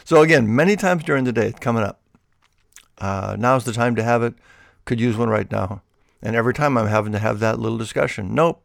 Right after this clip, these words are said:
mm-mm. Let's just try it not today. Let's just try not doing it today." So I get through one day.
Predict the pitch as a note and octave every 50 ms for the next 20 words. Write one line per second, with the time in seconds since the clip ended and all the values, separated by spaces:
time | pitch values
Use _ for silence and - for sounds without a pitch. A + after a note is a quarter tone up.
0 | - - D#3 - - - A#2+ A#2+ - _ _ _ _ _ _ _ _ _ - _
1 | - F#3+ G#3 - E4 C4+ - - - F3+ E3+ D3+ - - A2+ A2 - - A2 F#2+
2 | G2+ - D#3+ G#3 - D4 B3 - - G#3+ D#3+ D3 D3+ D3 - B2+ A#2+ A#2+ A#2 A2+
3 | G#2+ - - - A2+ G#2 - G#2+ G2+ F#2+ G2 - - _ _ _ _ _ _ _
4 | _ - - C#3+ C3+ C3 C#3+ - - D#3 G3 F#3+ D#3 C#3+ C3+ B2 G#2 G2 A2 C#3